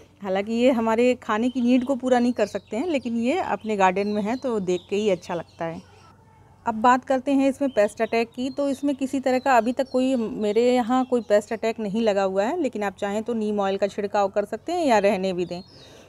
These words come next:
तो इस तरह से ये फ्रूट, और ये परमानेंट प्लांट होते हैं, इसमें से सकर्स निकलते रहते हैं जिनको कि आप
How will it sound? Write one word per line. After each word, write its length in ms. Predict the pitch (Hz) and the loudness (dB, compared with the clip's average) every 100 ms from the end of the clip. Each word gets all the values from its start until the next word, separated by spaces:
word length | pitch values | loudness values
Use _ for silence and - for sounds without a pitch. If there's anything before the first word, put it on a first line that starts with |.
| - | -8
तो 100 | 277 | 0
इस 240 | 269 262 - | 2 2 2
तरह 160 | 269 | 2
से 140 | 269 269 | 2 2
ये 100 | 262 | -2
फ्रूट, 340 | 254 233 240 | -2 -4 -4
और 220 | - 247 | 2 2
ये 120 | 269 294 | 4 0
परमानेंट 540 | 277 262 277 320 302 | 0 2 2 2 0
प्लांट 280 | 240 220 233 | 0 0 0
होते 180 | 226 240 | -4 -2
हैं, 120 | 240 | -4
इसमें 200 | 233 254 | -2 -2
से 120 | 269 | -2
सकर्स 420 | 240 208 240 254 240 | -2 0 0 -2 -4
निकलते 380 | 214 202 202 | 0 0 0
रहते 260 | 233 226 233 | -2 -2 -2
हैं 160 | 233 220 | -4 -2
जिनको 280 | 202 196 | -2 -4
कि 160 | 196 196 | -4 -2
आप 180 | 190 | -2